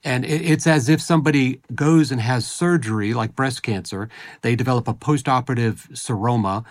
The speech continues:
which is a collection of fluid that becomes infected. And you can see that infection cause cancer to just go crazy. And so this virus, I've seen it with injection and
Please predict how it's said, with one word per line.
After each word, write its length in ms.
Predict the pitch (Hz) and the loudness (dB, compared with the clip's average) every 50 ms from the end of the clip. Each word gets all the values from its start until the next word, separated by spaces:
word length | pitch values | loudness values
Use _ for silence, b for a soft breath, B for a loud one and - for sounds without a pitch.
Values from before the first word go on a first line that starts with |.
| B B B | B B B
which 180 | - 113 110 123 | -6 -4 -2 -2
is 120 | 113 107 | -4 -4
a 40 | 107 | -6
collection 400 | - - 123 113 113 - - 113 | -6 -4 -4 -4 -4 -4 -6 -8
of 80 | 110 | -8
fluid 300 | - - 113 113 107 101 87 | -6 -4 -4 -2 -2 -2 -4
that 100 | 110 101 | -6 -6
becomes 340 | 113 117 - 113 107 104 127 | -6 -4 -2 -2 -2 0 -2
infected. 720 | 127 113 - - - 143 131 127 - - 104 98 95 - B B B B B B B | -2 -2 -4 -4 -2 -2 -2 -2 -4 -6 -6 -6 -6 -8 B B B B B B B
And 280 | - 113 113 113 117 117 - | -6 -4 -2 -2 -2 -4 -4
you 200 | 131 123 131 123 | -2 -2 -2 0
can 200 | - 135 113 98 | 0 0 0 0
see 400 | - - - - - 170 165 147 | -2 -8 -10 -2 2 4 4 4
that 240 | 113 120 123 147 170 | 4 4 4 4 4
infection 640 | 151 113 104 - - 131 104 107 - - - 101 92 | 2 0 -2 -4 -2 -2 -2 -2 -4 -8 -8 -8 -8
cause 360 | - - - 120 113 110 - | -8 -4 -2 -2 -2 -2 -2
cancer 360 | - - 120 110 98 - - | -6 -4 -4 -4 -2 -4 -6
to 120 | - 107 101 | -6 -6 -6
just 260 | - 104 107 - - | -4 -6 -6 -6 -6
go 160 | - 110 90 | -6 -6 -6
crazy. 580 | - - - 123 - 98 90 - - 78 85 - B B B B B B B B B B B B B | -6 -4 -4 -4 -4 -4 -6 -8 -12 -14 -16 -18 B B B B B B B B B B B B B
And 220 | - 135 120 123 - | -8 -4 -4 -4 0
so 380 | - 151 143 131 123 120 120 - - - - _ | 2 2 2 4 2 0 0 -4 -8 -14 -16 _
this 280 | 135 117 135 131 131 | -4 -2 -2 -2 -2
virus, 680 | - 110 123 123 143 156 160 143 123 117 110 113 - - - | -2 0 2 4 4 4 2 2 0 -2 -4 -6 -8 -8 -4
I've 180 | 127 127 123 | -4 -4 -4
seen 200 | - - 143 131 | -2 -2 -2 0
it 100 | 117 113 | 0 0
with 160 | 113 113 110 113 | -2 -4 -4 -4
injection 520 | 98 90 - 131 135 131 - - 135 - | -6 -4 -2 -4 -4 -4 -6 -8 -8 -8
and 200 | - 123 120 120 | -6 -6 -4 -2